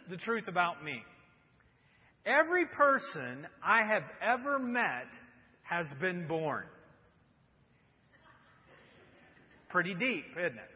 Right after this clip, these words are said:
huh? Stick with me. And I'm pretty sure that every person that I've ever met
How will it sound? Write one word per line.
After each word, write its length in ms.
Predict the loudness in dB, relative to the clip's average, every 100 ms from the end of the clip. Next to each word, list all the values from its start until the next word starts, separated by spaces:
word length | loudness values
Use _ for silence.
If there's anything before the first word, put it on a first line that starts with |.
| -8
huh? 200 | -8 -8 -12 -20 -20 -20 -20 _ _ _ _ _ _ _ _ -8
Stick 180 | 0 2 2
with 240 | 0 0
me. 100 | -8 -14 -18 -20 -20 _ _ _ _ _ _ _ -6 4
And 140 | 8
I'm 160 | 8 6
pretty 420 | 4 4 6 4 4
sure 380 | 6 8 8 6 2 -4 0
that 140 | 0 0 4
every 400 | 6 6 4 0 2
person 600 | 4 4 0 -6 -8 -8 -12 -8 2
that 140 | 6
I've 200 | 6 2 0 2 4
ever 180 | 2
met 420 | 2 2 2 2